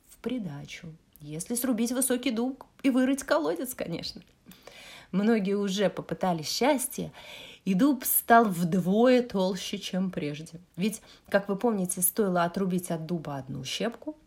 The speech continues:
как на ее месте вырастали две новых. Королю это надоело, и он решил наказывать тех, кто не смог срубить дуб. Он приказал отстригать им уши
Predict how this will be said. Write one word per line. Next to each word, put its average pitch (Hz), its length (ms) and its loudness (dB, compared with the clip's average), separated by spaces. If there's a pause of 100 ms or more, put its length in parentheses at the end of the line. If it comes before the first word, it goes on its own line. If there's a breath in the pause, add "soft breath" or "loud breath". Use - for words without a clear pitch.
(140)
как - 220 -6
на 170 60 -2
ее 143 180 -8
месте 143 340 -8
вырастали 208 480 -4
две 240 200 -2
новых. 277 360 -4 (760 loud breath)
Королю 370 360 -2
это - 180 -6
надоело, 233 560 -4
и 175 360 -8 (260 loud breath)
он 185 160 2
решил 202 320 0
наказывать 180 640 0
тех, 349 180 -6 (100)
кто - 180 -10
не 160 120 -8
смог 226 320 -8
срубить 165 420 -12
дуб. - 160 -16 (440)
Он 160 140 -4
приказал 175 520 0 (180 loud breath)
отстригать 180 640 0
им 220 160 2
уши - 360 -2